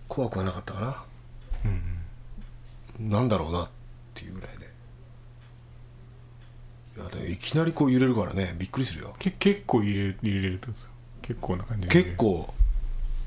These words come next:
Speaker 1: <laughs> 震度二、三
Speaker 2: うん。
Speaker 1: ぐらい。三弱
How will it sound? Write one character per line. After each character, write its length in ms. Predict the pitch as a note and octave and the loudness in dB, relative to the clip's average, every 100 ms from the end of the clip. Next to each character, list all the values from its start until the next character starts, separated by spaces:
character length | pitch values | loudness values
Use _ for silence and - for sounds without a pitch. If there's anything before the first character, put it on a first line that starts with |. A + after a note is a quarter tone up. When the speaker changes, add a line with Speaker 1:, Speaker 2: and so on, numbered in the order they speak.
| - - - - - | 2 2 0 0 6
Speaker 1:
<laughs> 800 | G3+ - - - - - - - | 6 4 -8 -10 -12 -12 -14 -10
震 840 | - - - - D#3+ F3 E3+ D3 A#2+ | 0 2 4 4 6 6 6 4 6
度 340 | A2+ F#2+ E2+ - - - - - - - - - - - - - - - A#2 | 6 6 0 -12 -18 -20 -20 -20 -20 -20 -20 -20 -20 -20 -20 -18 -18 -6 2
二、 600 | A#2+ C3+ D3 D3 A#2+ G#2+ | 4 6 4 2 0 0
三 360 | - B2+ A2+ - - - - - - - | 4 6 4 0 -12 -18 -20 -20 -10 -4
Speaker 2:
う 60 | |
ん。 280 | G2 E2+ D#2+ D#2+ - - - | -2 -2 -4 -8 -10 -14 -2
Speaker 1:
ぐ 120 | A#2 | 0
ら 100 | F#2 | 0
い。 40 | - - - - - - - - - - - - - - - - - | -4 -12 -14 -16 -18 -20 -20 -20 -18 -20 -20 -18 -16 -14 -10 0 0
三 460 | - - - C3 E3 | 4 2 4 2 4
弱 320 | B2+ C#3+ - | 4 2 -2